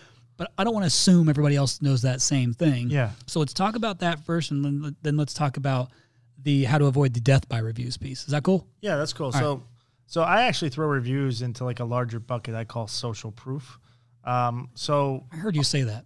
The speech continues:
Speaker 2: Yeah.
Speaker 1: social proof.
Speaker 2: Our industry, like, does not use social proof effectively, and it's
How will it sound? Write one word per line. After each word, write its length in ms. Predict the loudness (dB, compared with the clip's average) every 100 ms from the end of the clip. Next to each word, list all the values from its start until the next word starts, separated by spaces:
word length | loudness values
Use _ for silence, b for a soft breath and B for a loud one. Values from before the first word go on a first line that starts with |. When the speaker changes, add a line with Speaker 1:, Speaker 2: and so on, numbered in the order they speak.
| -6
Speaker 2:
Yeah. 180 | 2 2
Speaker 1:
social 140 | 4
proof. 360 | 2 2 0 -10 2
Speaker 2:
Our 180 | 2 4
industry, 500 | 0 -2 -4 -4 -4
like, 240 | -8 -6
does 320 | 0 0 2
not 480 | 2 4 6 4 2
use 260 | 0 0 0
social 300 | 0 0 -2
proof 260 | -2 -2
effectively, 580 | -4 -6 -8 -10 -8 -6
and 100 | -4
it's 160 | -6